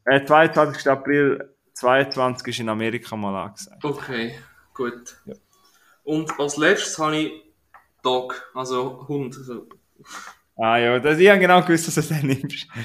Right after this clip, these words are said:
Speaker 1: Der Trailer ist mega herzig.
Speaker 2: Ich glaube aber, der kommt nicht im Kino bei uns, habe ich irgendwie das Gefühl.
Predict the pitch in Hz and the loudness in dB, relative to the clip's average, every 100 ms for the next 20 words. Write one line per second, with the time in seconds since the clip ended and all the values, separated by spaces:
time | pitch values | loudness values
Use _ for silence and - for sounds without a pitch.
0 | - _ - 135 151 165 151 135 143 139 | -14 _ -14 0 4 6 4 -2 0 4
1 | 127 131 131 - - 160 170 165 160 156 | 4 4 0 -14 -10 -8 0 4 4 4
2 | 143 147 156 156 147 143 139 147 151 139 | 0 -2 -2 -4 -6 -6 -8 -8 -4 -2
3 | 120 113 - 123 127 127 131 - 110 110 | -2 -4 -10 -8 -8 -8 -12 -16 -20 -20